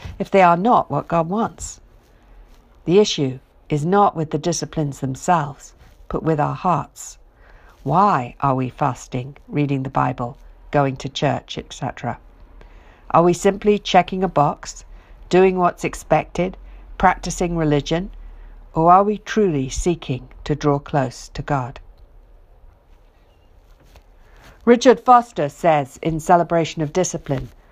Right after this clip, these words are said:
"By themselves, the spiritual disciplines can do nothing.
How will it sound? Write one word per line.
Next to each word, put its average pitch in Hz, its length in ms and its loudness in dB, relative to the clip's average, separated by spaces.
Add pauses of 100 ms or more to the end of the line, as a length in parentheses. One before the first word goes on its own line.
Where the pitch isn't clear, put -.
(240)
"By 202 140 8
themselves, 196 640 0
the 170 140 -4
spiritual 202 460 0
disciplines 151 600 -4
can 147 160 -6
do 151 180 -2
nothing. 156 520 -2